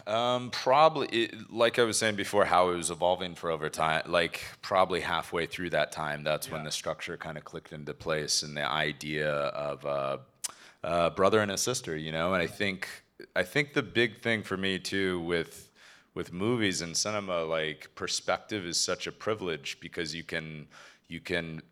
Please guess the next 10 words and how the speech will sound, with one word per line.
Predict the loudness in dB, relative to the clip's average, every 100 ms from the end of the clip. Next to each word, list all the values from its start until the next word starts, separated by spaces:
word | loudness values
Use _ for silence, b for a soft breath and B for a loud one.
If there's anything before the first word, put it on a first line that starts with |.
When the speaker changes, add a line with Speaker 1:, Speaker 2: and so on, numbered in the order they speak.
| -8
Speaker 1:
live | 2 4 4 -2 -8
and | -6 -6
hear | -2 0 0 0 -2
and | 0
see | 0 2 0 -2 -2
and | -4
feel | -10 -4 0 0 -2
through | -6 -4
someone | -2 -2 -4 -4
else's, | -2 -2 -4 -6 -4 -2 -2